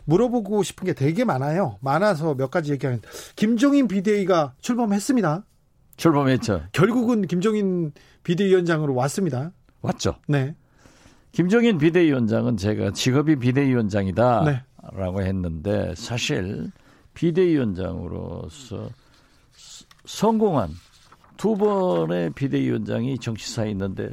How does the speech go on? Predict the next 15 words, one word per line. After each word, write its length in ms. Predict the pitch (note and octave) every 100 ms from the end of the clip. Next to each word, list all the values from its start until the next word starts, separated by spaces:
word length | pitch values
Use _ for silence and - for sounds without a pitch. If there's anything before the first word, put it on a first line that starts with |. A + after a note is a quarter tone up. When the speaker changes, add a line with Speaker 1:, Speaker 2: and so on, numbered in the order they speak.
| -
Speaker 2:
두 160 | D3+
분 160 | D3+ D3
다, 220 | C#3+ C#3+ - - -
두 120 | D#3+
번 220 | D#3+ C#3+
다 200 | G2 F2 - _ _ -
그분이에요. 760 | - D#3+ C3 F2 E2+ E2+ - D#3
Speaker 1:
예. 280 | C#3+ C3+ D#3+ -
Speaker 2:
그런데 420 | B2 A2 C3 B2+ - - -
박근혜 480 | D#3 - F3 F#2+ - - - C4+ - _ -
Speaker 1:
예. 280 | C#3 C3 E3+ -
Speaker 2:
비대위원장 960 | - C3+ C#3 B2+ A2 G#2+ G#2 G2 F#2+ G2
밑에서 480 | G2 - G#2 - C3
비대위원을 760 | - C3+ C3 C3 G#2+ F#2+ E2+
했고 640 | F2 E2+ - F2+ F#2 F#3